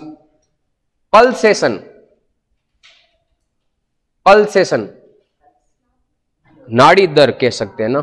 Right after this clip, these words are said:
Pulsation अनुपात रहता है, Pulsation अनुपात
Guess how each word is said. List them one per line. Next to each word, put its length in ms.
Pulsation 500
अनुपात 520
रहता 340
है, 160
Pulsation 540
अनुपात 540